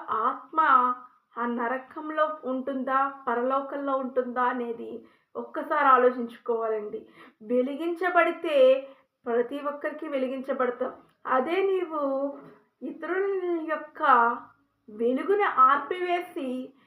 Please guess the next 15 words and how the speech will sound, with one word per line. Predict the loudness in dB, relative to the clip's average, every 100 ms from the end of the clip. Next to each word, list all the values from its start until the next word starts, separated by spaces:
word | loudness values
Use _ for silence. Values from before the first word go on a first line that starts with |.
| _ -6
నీవు | -4 -4 -2
వెలిగించుకోవాలని | 0 2 4 4 2 -8 -4 0 2 2 4
ఆలోచిస్తే, | 4 2 -2 -10 -10 -12 -12 _ _ _ _ -10
దేవుడు, | -4 -2 -2 -4 -2 -2 -4 -14 _
ఈరోజు | -6 2 2 0 -6
నీవు | -8 2
వెలిగించబడుతున్నావేమో, | 2 4 0 -6 -4 -4 -4 -4 -2 -4 -6 -10 -16 _ -20
దేవుని | -8 0 0 0 -2 -2
ఉగ్రత | 0 -2 -2 -2 0 0 0 -2 -12 -20 _ 0
వచ్చినప్పుడు | 0 0 -4 -2 -2 0 0 0 -2 -8 _ _ _ -10
నీ | -4 -2 -2 -6
వెలుగు | -6 -6 -6
ఏమవుతుందో | -4 -2 0 0 0 -2 -2
ఒక్కసారి | -6 -6 -6 -4 -2 -2 0
ఆలోచించుకోండి. | -2 -4 -8 -20 -8 -6 -4 -8